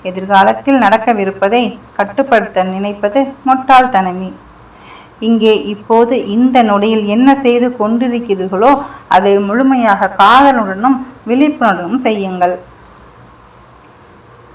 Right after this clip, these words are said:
அடுத்த நொடி நிச்சயம் அழகாய் மலரும். தேவையை நிச்சயம் பூர்த்தி செய்துவிடும். ஆனால் ஆசைகள் ஓட்டை குடம் போல எப்போதும் நிறைவு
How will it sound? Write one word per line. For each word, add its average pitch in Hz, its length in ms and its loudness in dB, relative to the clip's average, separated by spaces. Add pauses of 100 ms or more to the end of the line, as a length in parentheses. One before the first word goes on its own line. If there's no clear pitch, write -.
(220)
அடுத்த 277 420 0
நொடி 226 200 0 (380)
நிச்சயம் 233 560 -4 (120)
அழகாய் 208 520 4
மலரும். 175 340 0 (840)
தேவையை 240 420 2 (140)
நிச்சயம் 226 480 -4
பூர்த்தி 214 280 -4 (120)
செய்துவிடும். 185 520 -6 (2750)
ஆனால் 226 280 4 (520)
ஆசைகள் 269 480 0 (180)
ஓட்டை 240 300 0
குடம் 196 340 0
போல 226 240 2 (220)
எப்போதும் 214 560 -2
நிறைவு 247 260 -2